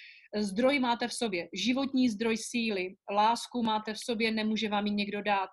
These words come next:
čas máte pro sebe, nemůže vám ho nikdo dát, pozornost máte s-, vy sami sebe, svou pozornost, nemůže vám ji někdo dát. Pokud vám dává někdo pozornost, je to energie, kterou můžete do něčeho vložit. Můžete dostat energii.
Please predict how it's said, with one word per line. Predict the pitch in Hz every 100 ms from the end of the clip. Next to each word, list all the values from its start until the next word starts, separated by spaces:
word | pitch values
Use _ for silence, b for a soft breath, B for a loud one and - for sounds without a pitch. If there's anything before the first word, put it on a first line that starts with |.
| B B -
čas | - 247 -
máte | 220 202 208 214
pro | 214 220
sebe, | 208 240 214 214
nemůže | 208 208 208 208
vám | 202 202
ho | 202
nikdo | 196 190 202
dát, | 196 185 - B B _
pozornost | 240 240 262 233 208 202
máte | 214 202 202
s-, | 196 - 220 196
vy | 240
sami | 254 233 220
sebe, | - 202 196 202 _ b
svou | - 226 240 220
pozornost, | 233 214 208 202 208
nemůže | 220 220 208 214
vám | 202 196
ji | 202
někdo | 202 190 202
dát. | 214 208 -
Pokud | - 202
vám | 196 202 196
dává | 208 220 240
někdo | 233 220 214
pozornost, | 220 208 208 202 196 _ B -
je | 214
to | -
energie, | 214 214 214 208 208 202
kterou | 214 202
můžete | 202 208 214 220 202
do |
něčeho | 196 185 190 185
vložit. | 180 196 180 175 B B B -
Můžete | 214 -
dostat | 226 208 226 _ 208
energii. | 214 220 214 214 202 175